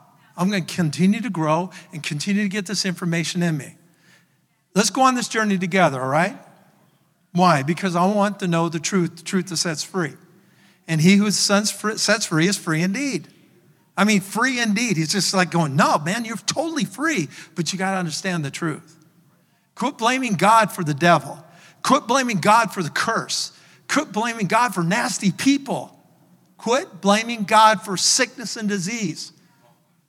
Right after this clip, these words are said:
Can anybody scientifically prove in here or something you know or read that sickness and disease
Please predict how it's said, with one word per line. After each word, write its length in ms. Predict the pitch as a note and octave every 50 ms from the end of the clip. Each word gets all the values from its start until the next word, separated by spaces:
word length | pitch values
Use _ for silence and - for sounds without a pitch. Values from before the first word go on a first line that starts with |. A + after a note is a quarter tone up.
| _ _ _ _ _ _ _ _ _ _ _ _ _ _ _ _ -
Can 100 | F3 F3+
anybody 380 | F#3+ G3 G#3+ G#3 F#3 G3+ G3
scientifically 800 | F3 - - G3+ F#3 F#3+ F#3+ F3 F#3 F#3+ F#3 - G3 F3 F3+ E3 E3+
prove 540 | - - - G3 F3+ C#3+ B2 B2 - - - - _ _ _ _ _ _ _ _
in 180 | - F#3 G#3 A#3+
here 380 | G3 - F3 C#3+ C#3 D3 D#3+ - - - - -
or 140 | - E3+ D#3+
something 440 | - - F#3+ F3+ E3+ - G3+ F3+ F3+
you 140 | F3+ F#3
know 200 | F3+ E3+ E3+ E3+
or 120 | F3 F3+ F3
read 380 | E3+ D#3 C#3+ C3 B2+ C3 C3+ - - - - - _
that 260 | - E3 E3 D#3 C3 -
sickness 500 | - - G#3 G#3 G3+ - G#3 F3 - A3
and 100 | G3+ F#3+
disease 640 | F#3+ F3+ D#3 D3+ E3+ E3+ D3 C#3 C#3+ C#3+ C#3 -